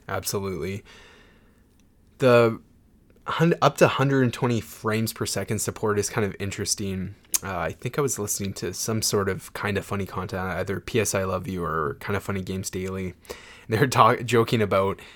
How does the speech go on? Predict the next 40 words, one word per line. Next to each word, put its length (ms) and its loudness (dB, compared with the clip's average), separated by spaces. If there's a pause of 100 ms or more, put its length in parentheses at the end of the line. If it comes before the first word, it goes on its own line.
(520)
how, 640 6 (160)
how 300 6
high 380 8
can 200 0
the 40 4
human 380 -2
eye 240 2
actually 840 -2 (100)
process, 600 0
like, 200 -4
frames? 420 -4
You 60 -4
know 80 0
what 60 0
I 40 0
mean? 80 0
Like, 180 0
what, 140 2
what's 160 0
the 60 2
highest 320 4
frame 420 0
rate 380 -2 (340)
that 100 -2
we 100 -4
can 160 -2
actually 520 -6
see. 340 -2
And 140 -4
I, 100 -8 (340)
I'm 80 -6
sure 280 10
there's 520 4 (120)
some 220 4
sort 200 6
of 80 4
measurement 540 0
to 140 -4
that, 300 0
but 240 -2